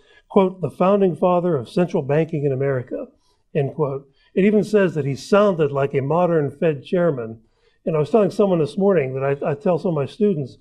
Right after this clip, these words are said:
that Greenspan always sounded to me like my, my, uh, my old uncle with Alzheimer's. He, crazy sounding. You know, these congressional speeches he would make,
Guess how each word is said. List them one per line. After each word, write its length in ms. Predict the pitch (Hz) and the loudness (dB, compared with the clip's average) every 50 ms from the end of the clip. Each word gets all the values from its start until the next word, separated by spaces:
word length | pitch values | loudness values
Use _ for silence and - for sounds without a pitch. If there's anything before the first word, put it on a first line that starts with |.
| _ _ _ _ _ _ _ - | _ _ _ _ _ _ _ -2
that 180 | - 139 143 | -2 -2 0
Greenspan 560 | 131 170 214 262 262 - - - 165 143 135 139 | 0 2 2 2 2 0 0 0 0 2 2 2
always 280 | 143 147 147 143 - | 2 2 0 0 0
sounded 300 | - 175 170 160 143 - | 2 2 2 2 0 -2
to 80 | - 147 | -2 0
me 140 | 175 180 160 | 0 0 2
like 240 | 135 131 127 123 | 0 -2 -4 -4
my, 280 | 156 139 127 127 127 151 | -4 -6 -4 -4 -4 -4
my, 420 | 254 208 143 143 139 131 131 127 | -4 -4 -4 -2 -2 -2 -2 -4
uh, 220 | 127 123 120 131 156 | -4 -6 -6 -8 -8
my 220 | 196 160 180 147 | -6 -4 -2 0
old 220 | 156 160 175 170 170 - | 0 0 0 0 -2 0
uncle 400 | 170 180 180 - 196 147 131 120 | 0 -2 0 0 -2 -2 -2 -2
with 80 | 120 | -4
Alzheimer's. 680 | 135 151 175 175 - - 123 117 113 117 117 - - - | -2 -4 -4 -4 -4 -6 -6 -6 -6 -8 -10 -10 -10 -8
He, 200 | 202 170 151 - - _ _ _ _ _ _ _ _ - 220 | -8 -8 -8 -10 -14 _ _ _ _ _ _ _ _ -8 -8
crazy 500 | - - - - 226 247 226 180 175 143 | -8 -6 0 2 2 2 2 2 0 -2
sounding. 540 | - - - 165 135 131 131 123 120 120 127 | 0 0 0 2 2 0 0 -2 -4 -2 0
You 120 | 143 147 | 0 0
know, 60 | 147 147 | 2 0
these 240 | 156 147 - - - - - - | -2 -2 -2 -6 -12 -16 -4 0
congressional 680 | - 208 170 139 175 202 202 196 - 220 190 196 165 143 | 2 2 2 4 4 4 4 4 4 2 4 4 2 0
speeches 520 | - - - 233 208 214 233 208 165 - - - - - | 0 2 2 2 4 4 2 0 0 -2 -6 -16 -6 0
he 120 | - 254 | 4 6
would 140 | 226 208 170 | 6 6 6
make, 240 | 185 190 196 196 | 6 4 4 2